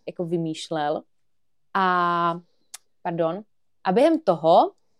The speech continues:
jak tam byla hezká atmosféra, tak došel ten jeden policista, že by jako potřebovali jeho otisk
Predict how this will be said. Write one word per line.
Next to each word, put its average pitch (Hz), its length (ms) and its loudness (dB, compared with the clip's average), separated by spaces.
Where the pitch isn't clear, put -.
jak 190 120 -12
tam 202 180 -2
byla 190 140 4
hezká 180 300 -8
atmosféra, 269 680 -4
tak 208 180 -8
došel 180 580 -2
ten 208 100 -2
jeden 202 220 -2
policista, 226 720 -2
že 220 60 -6
by 190 100 -4
jako 202 180 -4
potřebovali 208 680 -8
jeho 202 220 -4
otisk - 440 -18